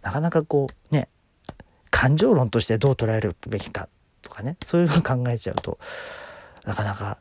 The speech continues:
難しいなと思うんですけど、とにかくまあ、いろいろ考えさせられることが多い曲なんだなというのがね、非常に分かった次第でございます。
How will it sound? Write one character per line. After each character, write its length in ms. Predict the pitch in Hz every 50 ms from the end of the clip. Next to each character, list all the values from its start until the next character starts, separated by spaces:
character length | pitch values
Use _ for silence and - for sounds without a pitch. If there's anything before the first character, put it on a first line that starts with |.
| _ _ _ _ _ _ _ -
難 240 | 98 - - -
し 120 | - - 131
い 40 | 120
な 120 | 101 101
と 100 | - -
思 140 | 120 131 123
う 20 |
ん 20 | 117
で 80 | 107
す 100 | 98 -
け 100 | - -
ど、 80 | 98 101
と 180 | - - -
に 100 | 277 320
か 120 | - 139 -
く 80 | -
ま 80 | 95 95
あ、 20 |
い 60 | 98 101
ろ 100 | 107 110
い 40 |
ろ 80 | 107 107
考 300 | - - 110 110 127 165
え 80 | 180 170
さ 140 | - 185
せ 160 | 170 - 190 185
ら 140 | 190 185
れ 80 | 190 202
る 80 | 170 -
こ 140 | - 107
と 120 | 95 - 117
が 160 | 107 92 95
多 280 | 107 139 170 202 196 139
い 120 | - - _ _ _ _ _ _ _ _ _ _ _ _ _
曲 220 | - - - -
な 140 | 104 127 131
ん 60 | 123
だ 120 | 98 92 95
な 140 | 107 117
と 120 | - - -
い 60 | 95
う 80 | - -
の 80 | -
が 120 | 107 98 101
ね、 200 | - 135 - -
非 120 | _ - -
常 100 | - 90
に 160 | - - - - _ - _ _ _ _ _ _ _ _ _ _ _ _ _
分 100 | - -
か 120 | - -
っ 40 | - _
た 160 | - - - - -
次 140 | - - -
第 140 | - -
で 120 | - 101 95
ご 120 | - 92
ざ 120 | 76 - -
い 60 | -
ま 100 | - -
す。 280 | - - - - -